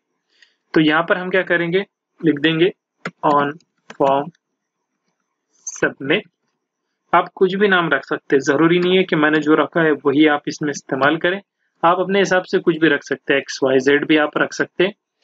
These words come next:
और यहाँ पे हम क्या करेंगे, इसको जो है, इस function को जो है on term submit को यहाँ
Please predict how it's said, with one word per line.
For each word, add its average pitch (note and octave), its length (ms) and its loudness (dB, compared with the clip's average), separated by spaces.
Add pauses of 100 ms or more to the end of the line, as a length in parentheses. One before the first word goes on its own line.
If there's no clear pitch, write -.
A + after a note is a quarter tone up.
(440)
और E3+ 160 4
यहाँ E3+ 200 -2
पे F#3+ 120 -4
हम F#3+ 140 -2
क्या F3 160 0
करेंगे, C#3+ 420 -2 (200)
इसको D#3 320 2
जो C#3 180 2
है, F3 200 -2 (480)
इस G#3 180 0
function D#3+ 440 -2
को D#3 160 0
जो C#3+ 140 2
है B2 80 -8 (600)
on E3 240 2
term D#3 240 -2
submit C#3 400 -2
को F3 100 0
यहाँ C3+ 240 2